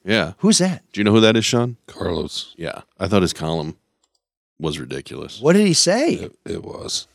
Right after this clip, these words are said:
Speaker 1: <laughs> Whoa, really?
Speaker 2: I mean, I read it, but I can't remember because I'm
Speaker 3: He called him petty. I mean, he, he, he's making an assumption, right, that in a moment, I don't know.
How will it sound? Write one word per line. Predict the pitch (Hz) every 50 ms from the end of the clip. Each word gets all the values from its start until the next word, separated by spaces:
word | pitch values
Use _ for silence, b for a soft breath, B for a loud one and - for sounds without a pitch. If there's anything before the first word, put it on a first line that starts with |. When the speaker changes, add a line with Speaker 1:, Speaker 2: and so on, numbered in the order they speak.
| _ -
Speaker 1:
<laughs> | 139 131 - -
Whoa, | - 95 113 113 123 139 220 302 302 247 185 - 208 180
really? | 147 147 214 269 254 175 107 175 -
Speaker 2:
I | 127
mean, | 143 151 147 143
I | 139
read | 131 147 190 208 175
it, | 147 123
but | 113 131
I | 131 139
can't | - 160 151 135
remember | 131 135 139 143 139 120 101
because | 92 92 92 92 85 90 90
I'm | 82 82 85 85 92 -
Speaker 3:
He | - 127
called | 123 - - 147 147 147
him | 139 101
petty. | - - - 80 104 104 107 104 104
I | 104
mean, | 98 104 107 110
he, | 113 104
he, | - 113 120 127
he's | - - 117 127 110 113
making | 143 147 143 147 135 120
an | 107 104
assumption, | 87 - - - 82 87 85 - 82 78 73 71 - _ _ _ _ _
right, | - 85 85 87 85 80 - _ -
that | - - 80 - - _ _ _ _ _ _ _ _ _ _ _ _ _ _ _ _
in | - 80
a | 78
moment, | 76 73 73 73 73 71 -
I | - - 85
don't | 76 - -
know. | - - - - -